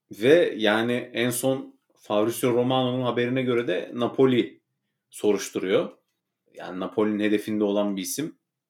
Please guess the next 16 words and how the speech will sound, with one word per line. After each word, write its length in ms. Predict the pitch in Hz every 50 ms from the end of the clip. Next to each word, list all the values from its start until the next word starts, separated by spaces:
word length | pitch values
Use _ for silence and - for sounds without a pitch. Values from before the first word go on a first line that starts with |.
| _ _ _ _ _ _ _ _ _ _ _ _ _ -
Elif 240 | 110 107 107 104 -
Elmas'tan 480 | 117 113 113 113 110 - - - 120 113
sonra 560 | - - 107 104 107 123 147 156 156 - - -
belki 340 | 107 104 101 101 - 104
de 100 | 113 143
ikinci 480 | 131 127 - 123 120 113 110 120 117 113
transferini 480 | - 110 107 104 - - 117 104 107 107
yapacak 320 | 92 90 87 95 87 -
Fenerbahçe'den. 720 | - 95 92 90 87 90 90 - - 98 104 139 165 170 _ _ _ _ _ _ _ _ _ _ _
Yani 420 | - - 67 67 78 82 85 95
giderse 440 | 101 110 110 123 117 110 - 110 101
de 60 | 147
şaşırmam. 640 | 143 - 131 123 - 135 120 107 98 104 127 - _ _ _ _ _ _ _ _ -
Dolayısıyla 720 | 117 107 101 101 98 - - 107 107 127 143 - - - - -
ben 280 | - 123 113 110 110
de 360 | 117 131 143 - - - _